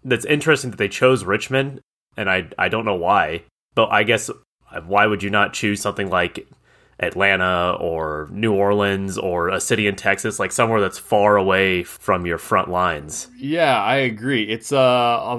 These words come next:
Speaker 2: about a hundred miles via road today from Richmond to D C. So yeah, that's, that is, uh,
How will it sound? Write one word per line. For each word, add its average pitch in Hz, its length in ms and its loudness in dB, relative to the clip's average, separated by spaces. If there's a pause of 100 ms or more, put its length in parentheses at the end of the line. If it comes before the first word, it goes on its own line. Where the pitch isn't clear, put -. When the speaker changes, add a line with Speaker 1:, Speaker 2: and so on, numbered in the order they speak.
Speaker 2:
about 147 160 2
a 139 40 2
hundred 143 220 2
miles 117 640 0 (320)
via 113 220 0
road 110 400 0
today 107 500 0
from 95 840 -2
Richmond 101 380 -4
to 98 80 -4
D 98 160 -6
C. 90 380 -6
So - 180 -6
yeah, 101 200 2
that's, 98 340 -4
that 107 200 0
is, 107 200 0
uh, 95 360 2